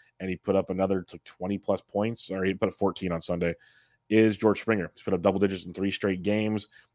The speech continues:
He's just overall playing very, very well of late since they moved him to the number four spot in that lineup. So Springer at five K. It's, it's not the best of matchups, of course, against, uh, Gavin Williams, but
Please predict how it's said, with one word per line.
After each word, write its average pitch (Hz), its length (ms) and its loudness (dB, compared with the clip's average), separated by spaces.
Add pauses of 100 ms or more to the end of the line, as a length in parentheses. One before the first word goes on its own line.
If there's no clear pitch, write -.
(140)
He's 101 120 -2
just 101 160 0
overall 98 440 6
playing 90 360 -2
very, 92 260 2
very 90 240 0
well 90 380 4 (380)
of 92 220 -2
late 95 260 2
since 85 140 -12
they 92 80 -4
moved 92 160 2
him 95 60 -6
to 95 40 0
the 90 80 -4
number 87 160 -2
four 98 260 -2
spot 87 400 0
in 101 120 -4
that 90 100 0
lineup. 98 400 0 (420)
So 90 120 -10
Springer 104 440 0
at 95 120 -2
five 98 280 2
K. 98 360 2 (300)
It's, - 120 -10
it's 101 220 2
not 104 180 4
the 92 40 -10
best 92 260 0
of 82 80 -10
matchups, 120 420 0
of 104 80 -12
course, 107 400 0
against, 98 320 -4
uh, 95 120 0
Gavin 95 320 2
Williams, 95 340 0
but 90 300 -2